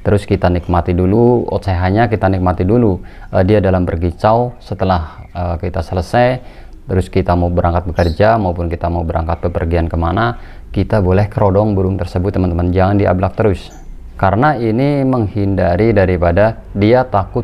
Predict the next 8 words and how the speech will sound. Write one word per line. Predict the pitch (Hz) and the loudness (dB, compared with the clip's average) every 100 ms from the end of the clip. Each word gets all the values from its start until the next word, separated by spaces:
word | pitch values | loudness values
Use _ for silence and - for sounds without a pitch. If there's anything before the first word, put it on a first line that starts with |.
| - | -6
sesuatu | 101 - 101 85 - 107 123 - - - - - - | -8 -2 0 0 0 0 0 -6 -14 -14 -14 -12 -2
jikalau | 95 95 87 101 101 | 0 2 2 2 0
kita | 95 90 - 104 - | -2 -2 -2 -4 -2
tidak | 95 87 98 | -2 0 0
lagi | 80 80 92 | 0 0 0
di | 87 | -2
rumah, | 87 90 85 90 - | -4 -4 -2 -2 -2
teman-teman. | 85 78 - 65 | -6 -6 -6 -8